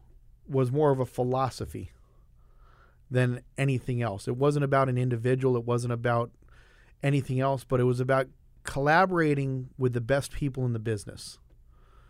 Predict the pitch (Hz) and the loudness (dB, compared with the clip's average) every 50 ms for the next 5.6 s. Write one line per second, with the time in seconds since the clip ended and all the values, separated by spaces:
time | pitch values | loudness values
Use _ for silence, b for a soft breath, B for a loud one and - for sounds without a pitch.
0 | b b b b b b b - - - 135 123 - - 131 131 135 139 147 165 | b b b b b b b -12 -6 -6 -6 -4 -2 -2 -2 0 2 2 2 0
1 | - - 151 135 120 120 117 117 117 110 110 107 - - - _ _ _ _ _ | 0 -2 -2 -2 -2 -2 -4 -4 -4 -4 -4 -8 -10 -14 -20 _ _ _ _ _
2 | _ _ _ _ _ _ _ - - - - - - - - - - - - - | _ _ _ _ _ _ _ -20 -20 -20 -20 -20 -20 -20 -20 -20 -20 -20 -20 -20
3 | _ - _ _ _ - _ _ _ _ _ _ _ _ _ - - 131 117 131 | _ -20 _ _ _ -20 _ _ _ _ _ _ _ _ _ -14 -10 -4 2 6
4 | 151 151 147 147 - - - 151 143 135 123 123 127 117 - - 147 147 147 143 | 6 6 6 4 -4 -6 -2 0 0 0 -2 -4 -6 -6 -4 -2 -2 0 0 0
5 | 131 127 120 117 127 147 160 139 117 104 113 | 0 -2 -2 0 0 2 2 0 0 -2 -4